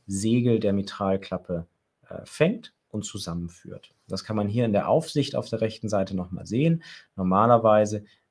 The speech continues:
äh, haben wir also hier eine Öffnung dieser Klappe, so wie ich Ihnen das eben auch schon mal gezeigt habe. Und hier in der Mitte sehen Sie jetzt diese Klammer,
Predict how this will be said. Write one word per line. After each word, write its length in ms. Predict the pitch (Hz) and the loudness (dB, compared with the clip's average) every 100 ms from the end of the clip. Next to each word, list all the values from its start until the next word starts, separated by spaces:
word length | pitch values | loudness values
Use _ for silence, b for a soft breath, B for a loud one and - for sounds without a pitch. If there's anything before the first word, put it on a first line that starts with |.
| _ | _
äh, 140 | 95 | -4
haben 180 | 92 104 | -2 -2
wir 120 | 101 | -2
also 140 | 95 92 | -2 -4
hier 340 | 90 113 - | -4 -4 -2
eine 340 | 107 127 156 131 | 0 4 4 4
Öffnung 460 | 127 - 160 156 | 0 -2 -2 0
dieser 220 | 147 143 | 0 -2
Klappe, 340 | 135 - 139 127 | -2 -4 -4 -4
so 140 | 107 | -4
wie 40 | 104 | -6
ich 120 | - | -6
Ihnen 80 | 104 | -8
das 140 | 95 | -8
eben 240 | - 98 | -10 -8
auch 120 | 92 98 | -10 -10
schon 160 | - | -8
mal 120 | 90 85 | -6 -8
gezeigt 440 | - 120 160 - | -6 -4 -2 0
habe. 240 | 143 135 - B B | 0 0 -4 B B
Und 80 | - | -8
hier 120 | 104 | -2
in 40 | 104 | 0
der 60 | |
Mitte 260 | 98 123 123 | 2 0 -2
sehen 280 | 107 104 101 | -2 -2 -2
Sie 100 | 95 | -4
jetzt 260 | 92 - | -6 -10
diese 160 | 92 87 | -14 -14
Klammer, 460 | - 113 127 131 | -10 -4 -2 -2